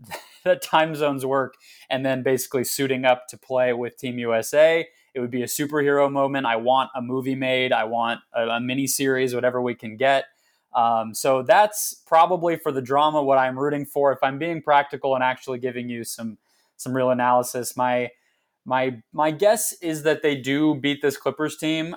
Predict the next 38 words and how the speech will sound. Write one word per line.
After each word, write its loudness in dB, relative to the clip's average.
I -2
think -6
that 2
what 0
they 0
did, 2
what 0
they 2
showed 0
in -4
games -2
one -2
and -4
two, -2
while 6
we -6
know -2
the -2
Clippers -4
have -6
been -2
really -2
resilient -4
this -6
postseason, -6
they're 0
without 2
their -6
best -4
player. 0
And -4
I -2
think -10
the -10
Suns -4
just -8
showed -2
that 2